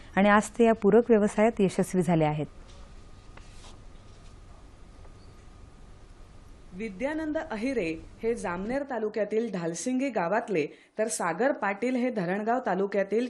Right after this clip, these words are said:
Speaker 2: चमगाव या गावाचे रहिवासी. दोघेही सुशिक्षित युवक. दोघांची अल्पभूधारक शेती होती,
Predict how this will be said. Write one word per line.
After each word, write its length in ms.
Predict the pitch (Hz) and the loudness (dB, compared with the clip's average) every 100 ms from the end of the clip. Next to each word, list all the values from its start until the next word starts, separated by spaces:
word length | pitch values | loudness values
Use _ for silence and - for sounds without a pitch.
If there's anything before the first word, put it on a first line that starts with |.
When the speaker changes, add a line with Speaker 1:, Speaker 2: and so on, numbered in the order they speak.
| - | -4
Speaker 2:
चमगाव 460 | 208 190 190 226 262 | -2 -2 0 2 2
या 120 | 247 | 0
गावाचे 440 | 202 156 156 226 | 0 0 -2 -2
रहिवासी. 560 | 190 143 131 - 107 - _ _ _ _ 175 | -2 -2 -6 -8 -12 -16 _ _ _ _ 0
दोघेही 500 | 208 214 277 320 330 | 2 8 8 8 4
सुशिक्षित 580 | 254 208 269 - 302 294 | 0 0 -2 -2 -4 -4
युवक. 320 | 175 175 151 - - _ _ _ - | -2 0 0 -2 -16 _ _ _ -4
दोघांची 540 | 190 226 285 302 330 359 - | 4 6 6 4 2 -2 0
अल्पभूधारक 800 | 226 240 277 269 269 208 226 - | 2 4 4 4 2 2 0 -2
शेती 360 | - 170 226 | -4 -4 0
होती, 420 | 247 262 175 - | 0 0 -4 -6